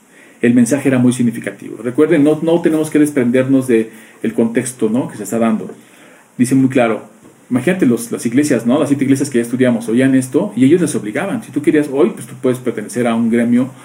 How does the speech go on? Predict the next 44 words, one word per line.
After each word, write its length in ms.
a 60
un 100
sindicato, 500
etcétera, 520
pero 140
no 100
te 80
obligan 280
a 60
adorar 300
a 80
Dios, 360
¿no? 140
Ni 220
imágenes, 460
ni 60
nada. 260
Algunos 300
habrá 180
ahí, 140
por 280
ahí 180
unas, 300
¿no? 140
Pero 120
no 160
te 80
obligan. 520
En 140
esa 160
época 260
sí. 260
Y 280
se 120
hacían 280
dentro 240
de 60
los 140
cultos 240
paganos. 540
O 60
sea, 160
el, 160
el, 480